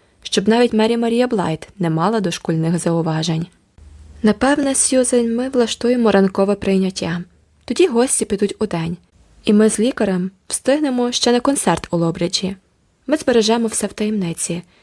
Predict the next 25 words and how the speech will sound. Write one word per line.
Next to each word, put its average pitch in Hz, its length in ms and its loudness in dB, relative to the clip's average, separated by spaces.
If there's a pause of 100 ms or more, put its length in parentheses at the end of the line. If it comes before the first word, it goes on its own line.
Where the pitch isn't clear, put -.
(140)
щоб - 280 -6
то 220 200 0
була 214 320 2
для 208 140 2
неї 190 240 0
несподіванка. 175 840 -4 (640)
Вона 208 180 6
нічого 226 360 2
не 220 100 4
знатиме 214 580 0
аж 226 200 -2
до 220 120 -2
останньої 262 520 -4
миті. 180 460 -2 (580)
Я 240 160 4
запрошу 262 500 0
всіх - 300 -2
тих, 277 380 -2
із - 160 -2
ким 277 220 -2
вона 226 240 2
приятелює 240 800 0
тут, 170 260 -6 (120)
у 185 60 0
Глені». 175 460 -2